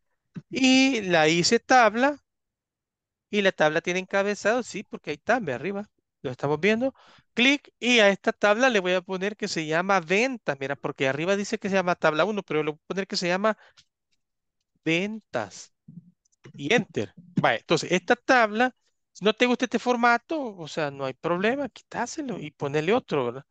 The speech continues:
Eso, eso es lo de menos, o sea, el formato de la tabla, o le quitas formato, mira, la, y la dejas normal,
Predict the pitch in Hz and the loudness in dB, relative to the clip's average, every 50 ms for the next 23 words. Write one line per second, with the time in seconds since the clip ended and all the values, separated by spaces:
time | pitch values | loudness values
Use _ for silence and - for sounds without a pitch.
0 | _ _ _ _ _ _ _ _ - - 214 - 311 - - - 226 233 - 330 | _ _ _ _ _ _ _ _ -6 -4 -2 -2 -4 -4 0 0 0 2 4 2
1 | 320 285 277 247 208 202 214 - 320 285 185 147 131 120 113 - 139 123 - 135 | 4 4 4 2 2 0 0 -2 -2 -2 -2 -2 -4 -6 -8 -10 -14 -10 -8 -8
2 | 117 - _ _ _ _ _ _ _ _ _ - 175 147 - - 175 170 165 202 | -8 -10 _ _ _ _ _ _ _ _ _ -4 -4 -4 -2 -4 -4 0 2 2
3 | 240 254 - - 285 269 254 226 220 - _ - 269 285 294 277 269 208 202 196 | 0 0 0 -2 -2 0 0 0 -2 0 _ 2 2 2 2 2 2 4 4 4
4 | 190 - - - - - 190 - - 220 233 262 311 311 - - 214 190 190 180 | 2 0 -4 -4 -4 -4 -2 -2 -2 -2 0 2 2 0 0 -2 -6 -4 -4 -4
5 | 180 165 160 156 151 160 165 165 160 151 143 143 190 208 196 214 190 185 190 226 | -2 -2 -2 -4 -4 -6 -6 -4 -4 -4 -2 -2 -4 -6 -4 -6 -8 -6 -2 -2
6 | 269 254 - | -2 -2 -2